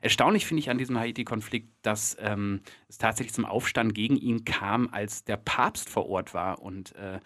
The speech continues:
sehr offen Kritik, äh, geübt hat. Und das war so ein bisschen der Auslöser. Sehr, sehr spannende Geschichte, also Haiti und, äh, auch generell die Familiengeschichte von Arcade Fire. Auch bei den Butlers gibt's zum Beispiel interessante,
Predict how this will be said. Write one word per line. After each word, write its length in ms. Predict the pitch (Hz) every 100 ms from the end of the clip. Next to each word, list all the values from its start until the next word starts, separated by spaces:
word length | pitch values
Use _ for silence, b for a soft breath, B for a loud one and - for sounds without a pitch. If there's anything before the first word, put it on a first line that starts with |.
| b b
sehr 220 | - 110 98
offen 260 | - 110
Kritik, 600 | - 113 113 160 151 - - _ _ -
äh, 140 | 98
geübt 380 | 98 92 107 -
hat. 140 | 110 107
Und 80 |
das 120 | 104 120
war 80 |
so 60 | 113
ein 60 | 110
bisschen 180 | 110
der 140 | 104 92
Auslöser. 520 | 120 - 101 101 104 b b
Sehr, 200 | - 117
sehr 100 | 127
spannende 340 | 110 110 104 92
Geschichte, 360 | - 101 -
also 300 | 95 95 95 - - _ -
Haiti 560 | 101 104 107 104 98
und, 360 | 95 90 95 -
äh, 220 | 98 101
auch 220 | 113 123 -
generell 520 | 156 160 156 180 151
die 200 | 110 104 -
Familiengeschichte 760 | - 104 107 107 98 - 104 -
von 160 | 104
Arcade 380 | 90 98 104 -
Fire. 340 | - 90 87
Auch 200 | 110 120
bei 180 | - 113
den 180 | 117 110
Butlers 500 | 131 - 123 107 - b b -
gibt's 260 | 107 - -
zum 140 | 107
Beispiel 440 | 98 - 101 95 - 107
interessante, 640 | 101 104 107 104 107 95